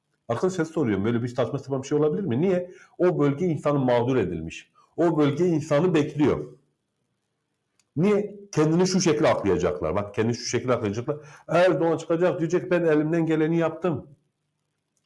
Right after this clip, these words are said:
Ben elimden geleni yaptım." E tabi insanlar da A K P tabanı gerçekten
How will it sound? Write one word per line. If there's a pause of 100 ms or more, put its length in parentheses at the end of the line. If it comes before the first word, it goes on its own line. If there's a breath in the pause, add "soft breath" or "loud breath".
(140)
Ben
elimden
geleni
yaptım." (220 loud breath)
E
tabi
insanlar
da
A
K
P
tabanı
gerçekten